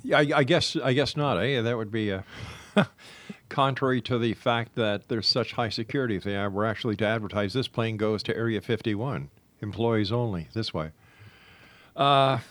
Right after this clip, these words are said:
was there ever an awe-inspiring moment that, that you had at,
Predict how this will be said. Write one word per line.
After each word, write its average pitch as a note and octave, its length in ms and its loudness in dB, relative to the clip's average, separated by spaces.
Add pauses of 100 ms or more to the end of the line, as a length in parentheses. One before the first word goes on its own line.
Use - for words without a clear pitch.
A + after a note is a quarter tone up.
(1120)
was G#3 180 2
there - 160 8
ever B3 320 6
an C#3 260 4 (100)
awe-inspiring C#3+ 1300 6
moment A#2+ 480 2
that, G#2+ 280 4 (100)
that G#2 280 2
you G#2+ 160 6
had G#2+ 480 0 (100)
at, - 120 -8